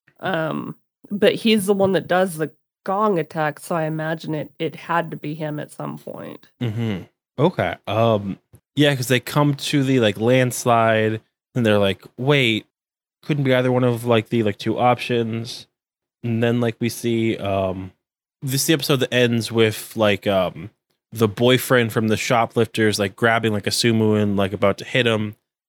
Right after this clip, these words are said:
Speaker 2: and then he gets saved in episode ten by, like, Ichiro, which is, like, a fun little moment.
Speaker 1: Yes, yes.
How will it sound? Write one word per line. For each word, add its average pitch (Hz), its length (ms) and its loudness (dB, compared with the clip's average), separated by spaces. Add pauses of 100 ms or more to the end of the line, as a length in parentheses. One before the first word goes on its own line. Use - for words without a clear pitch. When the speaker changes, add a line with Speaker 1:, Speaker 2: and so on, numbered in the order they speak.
(120)
Speaker 2:
and 110 160 -2
then 117 160 2
he 110 140 -4
gets 107 220 -2
saved 113 280 0
in 110 60 -2
episode 107 420 -2
ten 110 280 0
by, 101 140 2
like, 92 260 -4 (360)
Ichiro, 80 400 -6
which - 200 -12
is, 98 80 -4
like, 95 140 -6
a - 40 -8
fun 98 200 -2
little 90 160 -6
moment. 87 320 -10 (440)
Speaker 1:
Yes, 202 600 -2 (180)
yes. 160 640 -6